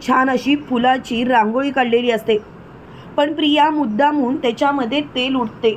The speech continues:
जेणेकरून अस्मिता त्याच्यावरून पडावी आणि सायलीवरती नाव यावं. आपल्याला असं पाहायला मिळतं की आता प्रतिमा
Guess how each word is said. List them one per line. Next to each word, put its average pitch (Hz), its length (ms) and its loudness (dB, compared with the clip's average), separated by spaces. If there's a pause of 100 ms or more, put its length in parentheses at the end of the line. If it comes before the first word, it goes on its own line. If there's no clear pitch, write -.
(600)
जेणेकरून 330 640 0 (100)
अस्मिता 294 460 0
त्याच्यावरून 294 640 0
पडावी 262 440 0 (100)
आणि 285 180 2
सायलीवरती 285 760 0
नाव 254 260 2
यावं. 208 300 2 (100)
आपल्याला 320 360 2
असं 320 260 0
पाहायला 330 260 2
मिळतं 339 380 2 (100)
की 320 120 0
आता 269 420 2 (540)
प्रतिमा 262 540 0